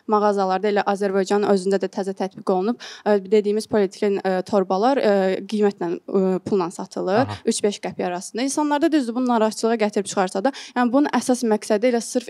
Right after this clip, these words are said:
Speaker 1: insanları polietilen torbalardan uzaqlaşdırmaqdır.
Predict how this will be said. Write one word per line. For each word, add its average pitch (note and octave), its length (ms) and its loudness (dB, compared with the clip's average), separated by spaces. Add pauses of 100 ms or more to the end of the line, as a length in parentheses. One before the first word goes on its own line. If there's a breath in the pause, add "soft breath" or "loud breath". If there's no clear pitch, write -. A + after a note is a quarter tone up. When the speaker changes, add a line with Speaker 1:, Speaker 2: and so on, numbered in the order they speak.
Speaker 1:
insanları G#3 480 -2
polietilen G#3 400 -2
torbalardan G3 580 -2
uzaqlaşdırmaqdır. F#3 840 -4